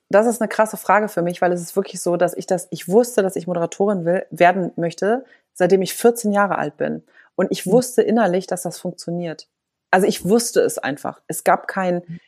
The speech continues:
Speaker 1: das hab ich, da haben mich Menschen auf dem Weg ganz oft gefragt und immer gefragt, „Madita, was ist, wenn das alles nix wird? Und was machst du denn dann? Was ist denn dein Plan B?“ Dann hab ich gesagt, Arnold Schwarzenegger hat auch gesagt,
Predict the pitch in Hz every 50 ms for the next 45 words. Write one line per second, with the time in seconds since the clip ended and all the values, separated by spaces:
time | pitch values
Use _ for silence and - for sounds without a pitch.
0 | _ _ _ - 180 - 214 226 247 226 - 196 202 226 214 - - 196 226 254
1 | - - - - - 196 175 170 208 220 208 196 185 - - - - 202 - -
2 | 170 170 170 - - - - 180 175 180 185 175 - 185 180 - - 175 170 175
3 | - 185 175 170 180 175 180 - - 180 175 175 165 - - 175 165 - - 185
4 | 190 - - - - - 180 180 170 165 - - - - - - - _ - 165
5 | 170 165 - 180 175 - - 190 - - - 202 180 180 170 170 160 190 185 170
6 | 156 147 147 - _ _ _ _ - 180 226 233 - 269 214 180 165 160 160 -
7 | 160 156 151 143 151 147 143 139 135 - _ _ _ _ _ _ _ _ _ _
8 | _ _ _ _ _ _ - 165 175 170 - 180 185 170 - - 170 170 175 175
9 | - - - 175 175 - 180 185 - 175 175 - - - - - 180 175 160 -
10 | - _ _